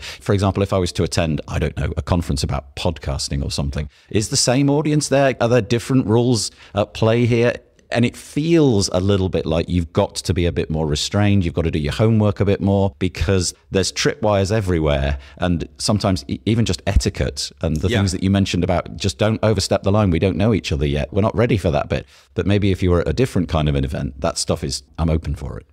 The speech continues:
Speaker 2: In my experience, yes. But most of it's hearing that relayed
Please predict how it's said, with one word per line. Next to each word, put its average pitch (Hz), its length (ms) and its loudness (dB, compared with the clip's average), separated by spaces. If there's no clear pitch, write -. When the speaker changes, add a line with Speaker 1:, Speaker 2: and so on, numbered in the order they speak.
Speaker 2:
In 107 100 2
my 147 140 0
experience, 104 600 0
yes. 76 600 -2
But 95 320 0
most 107 420 2
of 87 140 0
it's 82 300 -2
hearing 95 400 0
that 78 160 0
relayed 85 640 2